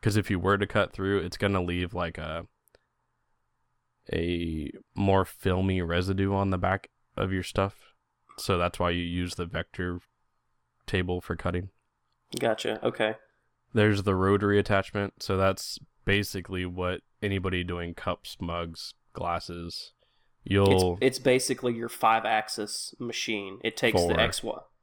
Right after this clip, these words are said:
Speaker 2: Well, I thought it was, I thought they're, for C N C, they're called a five-axis because they don't just, they go X, Y, Z, and then they go
Speaker 1: Four.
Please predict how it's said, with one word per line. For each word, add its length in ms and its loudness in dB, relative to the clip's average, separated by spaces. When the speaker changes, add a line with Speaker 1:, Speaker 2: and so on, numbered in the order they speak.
Speaker 2:
Well, 480 6
I 60 -10
thought 160 2
it 40 -2
was, 200 -4
I 60 -4
thought 260 -2
they're, 320 0
for 140 2
C 220 4
N 100 6
C, 180 6
they're 120 6
called 220 2
a 100 -6
five-axis 640 2
because 540 -2
they 120 2
don't 220 0
just, 320 -8
they 100 4
go 460 2
X, 280 0
Y, 300 4
Z, 760 0
and 140 0
then 120 2
they 120 2
go 920 2
Speaker 1:
Four. 340 0